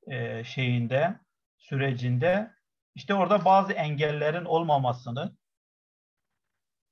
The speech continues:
e, ondan sonra bir de şartların yerine getirilmesini,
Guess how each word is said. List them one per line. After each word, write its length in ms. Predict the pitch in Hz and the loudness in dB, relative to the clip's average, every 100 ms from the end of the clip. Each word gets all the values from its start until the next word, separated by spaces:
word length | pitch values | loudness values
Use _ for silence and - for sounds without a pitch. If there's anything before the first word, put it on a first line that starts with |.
| _ _ _ _ 190 | _ _ _ _ -8
e, 100 | 120 113 110 110 110 113 | -6 -6 -6 -6 -6 -6
ondan 360 | 139 139 139 135 | -2 0 2 0
sonra 600 | 123 127 123 156 202 226 _ _ _ _ _ _ _ _ - | -2 -4 0 2 2 -2 _ _ _ _ _ _ _ _ -12
bir 320 | 131 180 180 | -2 0 2
de 120 | 214 | 0
şartların 640 | 214 170 156 143 151 175 208 | 0 4 4 6 4 4 0
yerine 340 | 160 151 165 | -2 0 -2
getirilmesini, 920 | 156 135 - 123 120 120 113 - 110 | -4 -6 -6 -4 -4 -4 -8 -10 -12